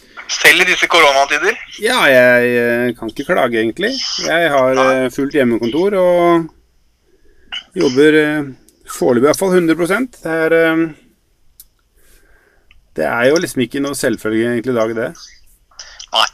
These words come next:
Speaker 1: det er det ikke. I det hele tatt, faktisk.
Speaker 2: Nei.
Speaker 1: Dessverre, men, eh,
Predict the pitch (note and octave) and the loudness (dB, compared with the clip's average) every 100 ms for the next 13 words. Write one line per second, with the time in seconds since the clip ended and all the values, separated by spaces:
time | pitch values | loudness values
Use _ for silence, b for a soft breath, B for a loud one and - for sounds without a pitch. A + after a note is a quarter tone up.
0 | - - - A#2 A#2 A#2 A#2 A#2 A#2 A#2 | -14 -16 -6 -4 -4 -4 -4 -4 -4 -4
1 | A#2 - - - - - B B B C3+ | -4 -6 -6 -8 -8 -8 B B B -10
2 | A#2+ A2+ G#2 - - - - - - - | -2 2 2 0 -2 -2 -4 -2 -2 -2
3 | - E3+ B B - D#3 D3+ C#3 B2 D3+ | -4 -4 B B -2 2 4 4 4 2
4 | - - E3+ E3 D#3+ D#3 | -2 -2 -2 2 2 2